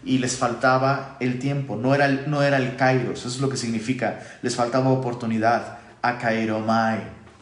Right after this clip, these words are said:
sin kairos, no era el kairos, no era el tiempo, Dios no había dado oportunidad para que eso supiera, y mis ojos están en el Señor. Pero Pablo avanza un poco más, en el verso once dice, "No lo digo porque tenga escasez,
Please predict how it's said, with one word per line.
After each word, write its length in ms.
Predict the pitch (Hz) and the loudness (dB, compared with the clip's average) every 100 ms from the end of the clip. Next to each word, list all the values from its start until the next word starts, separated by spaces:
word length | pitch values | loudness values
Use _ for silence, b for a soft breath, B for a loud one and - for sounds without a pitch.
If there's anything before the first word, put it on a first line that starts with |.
| - | -16
sin 300 | - 131 117 | -8 -4 -4
kairos, 440 | 120 113 110 87 113 | -2 -2 -2 -4 -2
no 140 | 127 | 0
era 120 | 139 | 2
el 140 | 127 - | 0 -2
kairos, 540 | 123 120 98 - - B B | -2 -2 -4 -6 -12 B B
no 140 | 131 135 | 2 4
era 120 | 143 | 4
el 160 | 135 131 | 0 -2
tiempo, 440 | 127 120 120 85 | -2 -2 -8 -6
Dios 380 | 110 131 147 147 | 2 2 2 2
no 100 | 131 | 2
había 220 | 127 127 | 2 2
dado 420 | 123 139 147 120 | 2 2 2 0
oportunidad 1040 | 117 - 113 110 113 107 110 104 120 127 - B B - | 0 0 -4 -2 -4 -2 -2 0 0 0 -4 B B -4
para 200 | 117 110 | -2 0
que 100 | 113 | -2
eso 180 | 110 127 | -4 -4
supiera, 460 | 113 139 151 110 | -6 -4 0 0
y 100 | 98 | -2
mis 280 | 110 139 - | -2 -2 -2
ojos 200 | 170 156 | -2 -2
están 180 | - 160 | -2 0
en 60 | 127 | 0
el 40 | |
Señor. 420 | 120 131 143 - - B B B | -2 -2 0 -2 -6 B B B
Pero 200 | 135 135 | 0 4
Pablo 480 | 151 180 196 - - - - - - - | 6 6 6 0 -6 -14 -20 -20 -10 0
avanza 420 | 135 143 170 180 | 4 4 4 2
un 80 | 156 | 0
poco 200 | 165 156 | 0 2
más, 260 | 147 131 | 2 2
en 80 | 131 | 0
el 40 | 123 | 0
verso 260 | 143 147 | 0 0
once 160 | 143 139 | 0 4
dice, 600 | 135 135 151 - - - - | 4 4 0 -2 -10 -16 -4
"No 380 | 131 151 160 202 | 0 4 6 6
lo 160 | 220 | 4
digo 360 | 175 190 185 - | 2 2 0 2
porque 260 | 139 127 | 0 -2
tenga 340 | 127 151 165 156 | -2 -2 0 0
escasez, 920 | 131 110 - 160 135 82 - - - | -2 -4 -2 0 0 0 -4 -6 -12